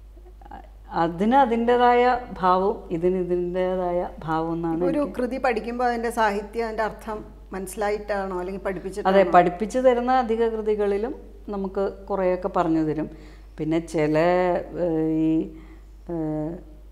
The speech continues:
Speaker 1: തെലുങ്ക് ഭാഷയിൽ അങ്ങനെ, ഏഹ്, ഉള്ള കൃതികളൊക്കെ വരുമ്പം അത് അധ്യാപകർക്കും, ഏഹ്, എല്ലാവരും മലയാളികളാണ് പഠിപ്പിക്കുന്നത്. ഏഹ്, തമിഴ് ഉള്ളവർ കുറച്ചൊക്കെ അതിൻ്റെ അർത്ഥം, തമിഴ് അവരുടെ,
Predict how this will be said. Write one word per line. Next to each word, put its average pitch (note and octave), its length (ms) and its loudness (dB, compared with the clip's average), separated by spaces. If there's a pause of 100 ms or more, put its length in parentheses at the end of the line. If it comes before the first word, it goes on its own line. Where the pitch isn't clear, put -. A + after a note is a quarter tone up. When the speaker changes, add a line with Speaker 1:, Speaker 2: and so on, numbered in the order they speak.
Speaker 1:
തെലുങ്ക് D#3 380 0 (160)
ഭാഷയിൽ D#3+ 420 -4 (220)
അങ്ങനെ, E3 320 0 (340)
ഏഹ്, D#3 160 -10 (440)
ഉള്ള E3+ 280 -2
കൃതികളൊക്കെ F3 800 -2 (460)
വരുമ്പം F3 360 -2 (540)
അത് D3 100 -2 (100)
അധ്യാപകർക്കും, F#3+ 720 -2 (360)
ഏഹ്, D#3+ 140 -12 (140)
എല്ലാവരും F#3+ 460 2
മലയാളികളാണ് F#3+ 840 4 (260)
പഠിപ്പിക്കുന്നത്. D#3+ 680 -2 (720)
ഏഹ്, D3+ 260 -4 (420)
തമിഴ് F3+ 380 2 (160)
ഉള്ളവർ B3+ 280 0 (320)
കുറച്ചൊക്കെ A#3+ 440 -6
അതിൻ്റെ G3+ 240 -2
അർത്ഥം, - 260 -8 (500)
തമിഴ് G#3 320 2 (240)
അവരുടെ, B3 400 -2